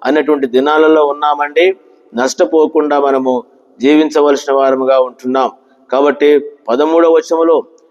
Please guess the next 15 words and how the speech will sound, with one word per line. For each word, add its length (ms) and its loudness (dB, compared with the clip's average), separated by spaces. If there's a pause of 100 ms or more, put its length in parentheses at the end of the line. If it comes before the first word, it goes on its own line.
(220)
"నాకు 460 -2
అర్పింపబడిన 880 0 (440)
పశువులను 480 2
వధించి 440 0
వాటిని 320 0
భుజించుదురు, 760 -2 (560)
అట్టి 340 0
బలులందు 920 2 (200)
యెహోవాకు 580 0
ఇష్టము 380 -4
లేదు. 560 0 (560)
త్వరలో 380 2
ఆయన 300 0
వారిని, 560 -2 (1120)
త్వరలో 480 2